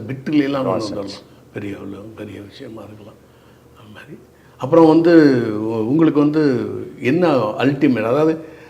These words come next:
Speaker 1: ஆசை என்பது பெருகி கொண்டே போகுது, எல்லையே இல்லை. இது முடிஞ்சோன்னு அது, அது முடிஞ்சோன்னு இது. இப்போ உங்களுக்கு வந்து லைஃப்ல வந்து ஒரு சேச்சுரேஷன் சொல்லுவாங்க.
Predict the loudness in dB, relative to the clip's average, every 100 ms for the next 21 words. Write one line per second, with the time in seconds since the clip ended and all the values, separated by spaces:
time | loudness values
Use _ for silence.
0 | -20 2 6 6 4 4 6 6 6 4
1 | 4 4 4 4 4 4 4 2 0 -4
2 | 0 4 4 4 2 0 -4 -10 -18 -8
3 | 2 4 6 8 6 6 4 4 4 4
4 | 2 0 -2 -4 -6 -10 -14 -20 -20 -20
5 | -20 -20 -12 -4 4 8 10 10 8 6
6 | 6 6 6 4 2 2 2 2 2 2
7 | 2 2 4 2 2 0 -2 -4 -4 -4
8 | -6 -10